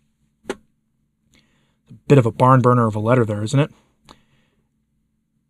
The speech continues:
The Synod on Synodality is error laid upon error upon error, and this is why it represents a new religion. You cannot come into conflict with the magisterium of the Church, the timeless teachings, the immemorial teachings of the faith,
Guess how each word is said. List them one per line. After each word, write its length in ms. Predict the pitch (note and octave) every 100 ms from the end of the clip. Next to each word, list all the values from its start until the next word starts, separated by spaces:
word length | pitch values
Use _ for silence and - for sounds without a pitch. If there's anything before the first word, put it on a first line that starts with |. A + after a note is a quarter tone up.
| _ _
The 100 | -
Synod 240 | C3 G3 E3+
on 120 | C3
Synodality 600 | G#2+ C3 B2+ C3+ B2+ A#2
is 220 | B2 G#2+
error 400 | - B2+ A2+ G#2+ -
laid 180 | B2 A#2
upon 260 | - A2+ A2
error 240 | A#2+ G#2+
upon 340 | G#2 B2 A#2 G#2
error, 260 | B2+ F#2 E2 -
and 100 | B2+
this 160 | B2+
is 120 | D3+
why 220 | D3+ A#2 A#2+
it 120 | A2+
represents 440 | A2+ A#2 A2+ G#2
a 20 | A#2
new 140 | A2
religion. 480 | G2+ A#2 C#3+ - - _ _ _ _ _ _ _ _ _ _
You 140 | - C#3
cannot 480 | - - G#3 G#3 -
come 120 | E3+
into 100 | D3+
conflict 520 | - D3 D3 C3+ B2
with 140 | B2 A#2+
the 80 |
magisterium 640 | B2 C3 C3+ - C#3+ B2+ A2+
of 60 | G#2+
the 100 | A2+
Church, 400 | - B2 A2 -
the 60 |
timeless 580 | - - C3 C3+ B2+ B2
teachings, 440 | - C3+ B2+ A#2 A2
the 120 | -
immemorial 540 | C3 A#2+ D3 F#3 F3
teachings 440 | D3 - F#3 E3 D3
of 60 |
the 60 | C#3+
faith, 300 | F3+ C#3+